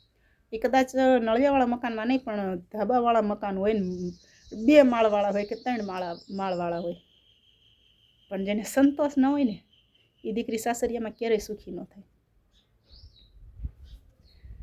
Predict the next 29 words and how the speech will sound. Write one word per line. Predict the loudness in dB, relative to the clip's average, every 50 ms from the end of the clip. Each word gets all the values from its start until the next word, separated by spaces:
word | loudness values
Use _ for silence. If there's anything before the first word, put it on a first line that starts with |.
| -18 -16 -16 -18 -14 -14 -6 -2
અમને | 0 2 2 2 2 2 0 0 -2 -2 -4 -4 -8 -14 -20 -20 -14 -8
આવા | -4 -4 -2 -2 -2
મકાનમાં | -2 -2 -2 0 2 2 2
જ્યારે | 2 0 0
અમારા | 0 -2 -2 -4 -4 -4
લગ્ન | -4 -4 -6 -6
કર્યા, | -6 -6 -6 -4 -4 -4 -6 -8 -10 -14 -16 -20 -20 -20 -20 -20 _ _ _ _ _ _ _ _ -20 -18 -16 -14 -8 -8
અત્યારે | -2 0 2 4 4
હાલમાં | 6 6 6 6 6 4
અહીંયા | 4 4 4 4 4
રહેણાંક | 4 4 4 2 0 0 0
ચાલુ | 2 2 2 0
જ | -2 -4
છે. | -4 -2 -2 -2
અત્યારે | 0 0 0 0 0 2
જો | 2 2
અમારા | 2 2 0 -2 -2 -2 -2
માળીએ | -2 0 0 0 2 0
અહીં | 0 -2 -4 -4
તાળું | 0 0 2 2 2
માર્યું | 0 0 -2 -4 -4 -6
છે, | -8 -8 -8 _ _ -20 -20 _ _ _ _ -20 -20 -20 -20 -20 -18 -18 -10 -8
અહીં | -8 -2
તાળું | 2 2 2 2 0 -2
મારેલું | -2 -2 -2 -2 -4 -4
છે | -2 -4
મકાનમાં, | -4 -4 -4 -4 0 0 -2 -2 -4 -12 -20 -20 _ _ _ _ _ _ _ -20 _ _ -20 -20 -20 -20 -12 _ 0 2
કારણ | 4 4 4 2 0 0
કે | 2 2